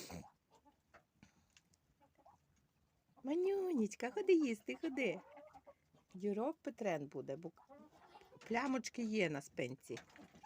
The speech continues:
Ходи, манюнічка, ходи. Отакий о красунчик. Даємо йому ще сухе.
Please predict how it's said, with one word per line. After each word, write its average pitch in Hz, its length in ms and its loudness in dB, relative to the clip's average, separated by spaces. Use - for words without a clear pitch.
Ходи, 392 220 4
манюнічка, 359 880 4
ходи. 254 360 2
Отакий 202 440 -4
о 175 40 -4
красунчик. 175 840 -6
Даємо 214 320 4
йому 180 220 0
ще 208 220 -2
сухе. 170 760 0